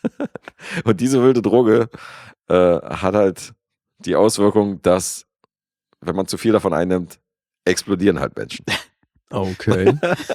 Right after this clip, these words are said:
Speaker 1: <laughs> Und diese Party eskaliert insofern, dass halt die besagten Nutten auch teilweise in die Luft fliegen, weil die zu viel von diesen Drogen konsumiert haben.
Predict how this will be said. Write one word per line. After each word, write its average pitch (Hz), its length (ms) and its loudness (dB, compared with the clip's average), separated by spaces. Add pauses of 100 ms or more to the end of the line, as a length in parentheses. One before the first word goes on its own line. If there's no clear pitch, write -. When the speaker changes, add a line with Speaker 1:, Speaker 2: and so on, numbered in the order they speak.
(140)
Speaker 1:
<laughs> - 560 0
Und 104 160 0
diese 123 200 0
Party 120 260 2
eskaliert 117 480 4
insofern, 104 580 2 (920)
dass 95 180 0
halt 117 320 0
die 101 40 -8
besagten 104 460 0
Nutten 110 240 2
auch 107 120 2
teilweise 107 440 2
in 120 200 -4
die 131 80 2
Luft 147 240 2
fliegen, 69 220 -4
weil 71 120 0
die 82 80 -2
zu 87 140 -4
viel 104 200 -2
von 101 160 -4
diesen 101 200 -4
Drogen 104 280 2
konsumiert 69 500 -4
haben. 53 240 -8